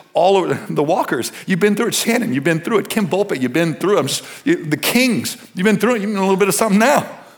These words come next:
Right? I mean, I'm just looking, like, this is, Michelle, you're in it. I mean, this is, like, like, we're, we're testifying to the truth and goodness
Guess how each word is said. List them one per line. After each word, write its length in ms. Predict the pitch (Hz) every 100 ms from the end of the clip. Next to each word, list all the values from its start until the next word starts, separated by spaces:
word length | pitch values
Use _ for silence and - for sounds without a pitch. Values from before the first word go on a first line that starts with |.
| _ _ _ _ _ _
Right? 80 | -
I 20 |
mean, 100 | 240
I'm 80 | 220
just 120 | 170
looking, 200 | 240 226
like, 200 | 180 151
this 180 | 175 226 226
is, 200 | - - - _ -
Michelle, 300 | 170 247 233
you're 160 | 190
in 160 | 226 311
it. 60 |
I 100 | 175
mean, 160 | 180 165
this 180 | 196 -
is, 340 | 208 - - - _ -
like, 180 | 208
like, 220 | 196 190 202
we're, 280 | 202 190 - -
we're 140 | 190
testifying 1160 | - - 220 254 - 220 - 196 170 165 156 143 - - -
to 100 | -
the 100 | 147
truth 600 | - - - 254 233 165
and 340 | 143 147 143 127
goodness 880 | 175 247 196 139 139 - - -